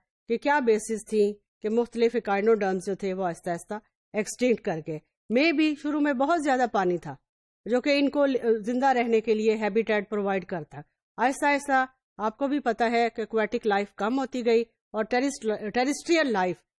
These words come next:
जो है वो बहुत ज़्यादा इंक्रीज हो गई। तो एक्वेटिक फाना कम हो गया और टेरेस्ट्रियल फाना जो है वो इंक्रीज कर गया। ये देखें आप phylogeny, इसमें आप देखें कि किस तरह से ब्रांचेस हैं, lineage हैं, monophyletic ग्रुप्स हैं।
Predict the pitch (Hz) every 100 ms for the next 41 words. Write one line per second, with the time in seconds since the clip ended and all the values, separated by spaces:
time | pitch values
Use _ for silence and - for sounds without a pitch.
0 | _ - 208 214 208 214 202 240 226 185
1 | 160 208 _ _ 240 247 226 233 202 180
2 | 147 160 208 185 214 220 269 - 233 220
3 | 220 - _ - 233 294 294 254 254 247
4 | 214 208 - 220 247 - 240 226 196 180
5 | 180 180 180 170 226 - _ - 226 214
6 | 247 240 - 131 - - _ _ _ _
7 | _ _ _ _ _ 214 302 262 233 285
8 | 254 240 233 214 240 254 285 349 349 _
9 | _ 233 240 277 262 247 214 220 254 262
10 | - _ 226 294 320 302 277 269 269 208
11 | 202 202 202 277 262 262 262 247 202 226
12 | 254 262 262 226 254 247 247 _ _ -
13 | 226 254 277 294 269 254 262 220 220 247
14 | - 262 247